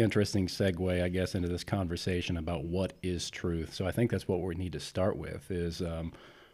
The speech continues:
what is truth and can it be known? And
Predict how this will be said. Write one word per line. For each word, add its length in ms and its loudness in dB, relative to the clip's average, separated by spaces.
what 300 2
is 240 2
truth 460 2
and 120 0
can 220 0
it 80 -4
be 140 -2
known? 560 -2
And 360 -2